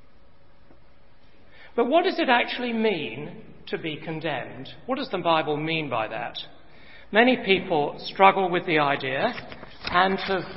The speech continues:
come up with all kinds of imaginative ways around the problem. But the one thing that all their theories have in common is that they ignore the plain teaching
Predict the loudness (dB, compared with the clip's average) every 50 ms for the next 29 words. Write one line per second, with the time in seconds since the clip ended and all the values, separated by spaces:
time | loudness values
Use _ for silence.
0 | -14 -14 -16 -16 -18 -18 -20 -20 -14 -2 0 4 4 4 4 4 0 -2 -2 -2
1 | -4 -2 -2 0 0 0 -2 -4 -4 -2 -2 0 2 2 2 0 -2 -4 -4 -4
2 | -4 -4 -6 -8 -6 -4 -4 -4 -4 -4 -4 -6 -4 -2 -2 -2 -2 -4 -6 -8
3 | -4 -2 -2 -2 -2 -4 -6 -8 -8 -10 -10 -10 -10 -10 -10 -14 -16 -16 -18 -20
4 | -20 -20 -20 -20 -20 -20 -20 -20 -20 -20 -20 -20 -20 -20 -20 -20 -20 -20 -20 -8
5 | -4 -4 0 2 4 6 8 8 8 8 6 2 2 2 2 2 2 0 -2 -4
6 | -2 -2 0 4 4 6 6 4 4 0 -4 -6 -8 -6 -4 -2 -2 -2 -2 -4
7 | -6 -6 -4 -4 -4 -4 -6 -6 -8 -8 -10 -6 -4 -4 -4 -4 -6 -8 -8 -6
8 | -4 -4 -4 -4 -6 -10 -12 -12 -14 -14 -16 -18 -20 -20 -20 -20 -20 -20 -20 -20
9 | -20 -20 -20 -20 -20 -20 -14 -4 -2 -2 0 -2 -2 -4 -6 -4 0 2 2 4
10 | 2 2 -2 -4 -6 -4 -2 0 0 2 0 0 -2 -4 -6 -6 -6 -8 -10 -10
11 | -6 -2 0 0 0 0 -2 -6 -8 -8 -8 -8 -8 -10 -8 -8 -8 -10 -10 -14